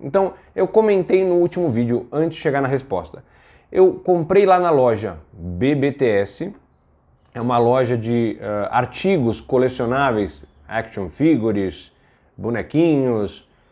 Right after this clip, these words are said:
souvenirs, estátuas. Comprei, ah, fiz duas compras, ou seja, duas caixas, cada uma contendo dois,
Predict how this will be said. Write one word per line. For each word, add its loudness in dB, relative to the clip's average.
souvenirs, 2
estátuas. -2
Comprei, 0
ah, -2
fiz -2
duas 2
compras, -4
ou -20
seja, -18
duas 0
caixas, -2
cada 4
uma 0
contendo 0
dois, 2